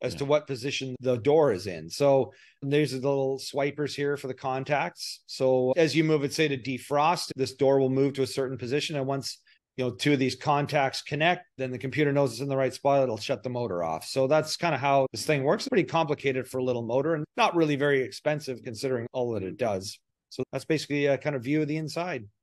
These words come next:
Speaker 2: Reminds me of some toys I've dismantled over the years.
Speaker 1: Yeah. It's kinda
Speaker 2: So
Speaker 1: neat. So different blend doors will have different contacts inside depending on what the operation of the motor is. This one, being a mode door, it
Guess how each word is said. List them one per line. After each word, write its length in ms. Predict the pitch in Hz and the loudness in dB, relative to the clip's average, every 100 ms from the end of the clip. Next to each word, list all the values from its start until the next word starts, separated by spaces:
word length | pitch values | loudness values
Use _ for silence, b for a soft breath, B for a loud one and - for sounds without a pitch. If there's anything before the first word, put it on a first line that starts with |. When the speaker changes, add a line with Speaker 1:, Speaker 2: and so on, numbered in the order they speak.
| _ _ - | _ _ -8
Speaker 2:
Reminds 380 | 95 104 110 107 | 0 2 2 0
me 140 | 98 | 0
of 120 | 92 | -2
some 180 | - 85 | -6 -10
toys 460 | - 107 120 104 87 | -4 0 0 0 -4
I've 340 | 76 69 - _ _ 98 | -4 -6 -12 _ _ -10
dismantled 760 | - 87 92 85 85 - 82 80 | -4 -4 -4 -4 -4 -6 -6 -6
over 200 | 82 80 | -6 -6
the 100 | 80 | -6
years. 440 | 78 73 - _ - - _ | -8 -12 -16 _ -20 -20 _
Speaker 1:
Yeah. 380 | - 269 123 110 107 _ _ _ _ _ _ _ _ _ | 2 4 4 0 -14 _ _ _ _ _ _ _ _ _
It's 100 | 220 | -14
kinda 220 | - 220 | -2 2
Speaker 2:
So 0 | |
Speaker 1:
neat. 200 | 180 185 | 4 4
So 100 | 214 | 2
different 380 | 196 254 269 190 | 2 0 -4 -4
blend 300 | 151 196 190 | 0 0 2
doors 240 | 175 175 147 | 2 2 0
will 100 | 151 | -2
have 220 | 147 110 - | -2 -4 -18
different 500 | 110 165 - 147 139 | -8 -8 -4 -4 -4
contacts 720 | - 170 175 165 151 123 110 127 | -4 2 2 2 2 0 0 -8
inside 400 | 107 127 120 113 | -6 -2 -2 -2
depending 400 | 107 147 143 131 | -4 -2 -2 -4
on 140 | 123 139 | -4 2
what 180 | 147 143 | 2 2
the 120 | 139 | 4
operation 520 | 131 131 131 123 123 | 4 2 -2 -2 -6
of 80 | 110 | -8
the 80 | 117 | 0
motor 340 | 147 151 123 | 4 4 4
is. 120 | 113 | 0
This 160 | 165 165 | -4 -2
one, 240 | 170 143 B B B | -2 -2 B B B
being 180 | 185 240 | -2 2
a 40 | 180 | 2
mode 460 | 156 175 196 156 | 4 6 6 4
door, 300 | 131 120 123 | -2 0 -2
it 200 | - 151 | -4 -6